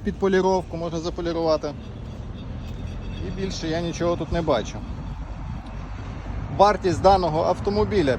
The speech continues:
п'ятнадцять тисяч сімсот доларів. Дане авто можна придбати в лізинг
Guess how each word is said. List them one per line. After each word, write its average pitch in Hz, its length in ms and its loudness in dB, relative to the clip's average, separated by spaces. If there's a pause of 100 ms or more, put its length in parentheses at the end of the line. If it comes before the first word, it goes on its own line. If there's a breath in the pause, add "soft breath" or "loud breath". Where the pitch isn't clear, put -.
п'ятнадцять 202 460 2
тисяч - 260 2
сімсот 196 520 2 (120)
доларів. 160 400 6 (840)
Дане 202 240 6
авто 180 340 4
можна 180 320 4
придбати 165 560 4
в 131 100 -4
лізинг 151 400 0